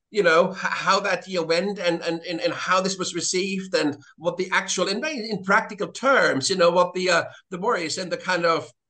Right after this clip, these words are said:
you know, uh, the, the, what the, the actual feedback is and how possibly to move forward with this? Would this be something, because I'd like to kind of stick with this and see how,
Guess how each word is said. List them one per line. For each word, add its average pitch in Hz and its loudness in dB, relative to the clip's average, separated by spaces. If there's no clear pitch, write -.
you 208 -2
know, 147 2
uh, 156 -2
the, 151 -12
the, 156 -10
what 190 -8
the, - -16
the 185 -4
actual 196 -2
feedback 185 -4
is 190 -2
and 165 -4
how 180 -2
possibly 175 -4
to 170 -8
move 160 -6
forward 170 -2
with 127 -4
this? 131 -6
Would 196 -8
this 240 -8
be 226 -12
something, 208 -4
because 175 -8
I'd 214 -2
like 226 2
to 196 -10
kind 190 -2
of - -2
stick - -6
with 170 -4
this 151 -4
and 151 -6
see 220 -4
how, 175 2